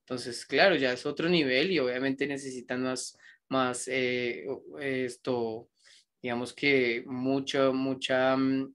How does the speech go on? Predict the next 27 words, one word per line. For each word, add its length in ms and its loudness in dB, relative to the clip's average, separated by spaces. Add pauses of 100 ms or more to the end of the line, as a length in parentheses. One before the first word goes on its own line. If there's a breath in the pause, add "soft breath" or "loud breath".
(120)
eh, 380 -2
información 680 -2
clave, 420 4 (480 soft breath)
porque 260 2
ya 140 2
al 100 0
conversarlo 600 0
ustedes 340 0
necesitan 800 -6
varias 460 4
herramientas, 600 -2 (400 soft breath)
pero 240 6
tengan 300 4
en 100 2
cuenta 340 0
eso. 220 -4
Entonces 320 -6
no 140 2
se 100 -2
me 80 2
vayan 260 2
a 40 2
desanimar 500 0
en 80 -2
ese 200 0
asunto 400 -4
de, 260 0